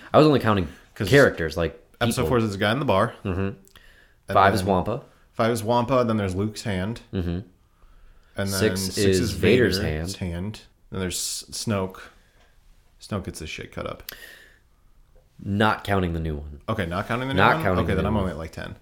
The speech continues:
Speaker 1: Yeah.
Speaker 2: And then
Speaker 1: Um, 'cause then
Speaker 2: prequels.
Speaker 1: prequels, you have all four limbs of Anakin.
Speaker 2: Darth Maul gets cut in half.
Speaker 1: But is that, that's not limbs.
Speaker 2: No, but
Speaker 1: That's the thing. I don't know where they're, like,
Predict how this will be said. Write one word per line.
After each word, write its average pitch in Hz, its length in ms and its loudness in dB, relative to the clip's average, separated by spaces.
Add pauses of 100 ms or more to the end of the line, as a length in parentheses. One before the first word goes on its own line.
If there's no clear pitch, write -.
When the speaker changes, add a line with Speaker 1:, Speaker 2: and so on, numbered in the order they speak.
(120)
Speaker 1:
Yeah. 92 280 2 (340)
Speaker 2:
And 98 100 0
then 101 160 10
Speaker 1:
Um, 85 260 4
'cause 113 240 0
then 101 280 4
Speaker 2:
prequels. 107 100 -6
Speaker 1:
prequels, 95 640 4
you 95 100 2
have 85 320 0
all 110 200 6
four 110 240 4
limbs 92 260 2
of 82 100 -4
Anakin. 80 520 -4 (960)
Speaker 2:
Darth 120 240 -2
Maul 120 220 0
gets 110 180 -4
cut 110 220 -6
in 92 80 -6
half. 92 640 -4 (320)
Speaker 1:
But 98 100 -12
is 98 60 -6
that, 101 220 0
that's 98 220 0
not 104 220 0
limbs. 90 680 -2
Speaker 2:
No, 85 360 -4
but 78 320 -6 (280)
Speaker 1:
That's 113 140 -2
the 104 60 -8
thing. 123 180 2
I 101 100 4
don't 110 120 4
know 113 120 6
where 104 200 6
they're, 98 240 8
like, 90 420 0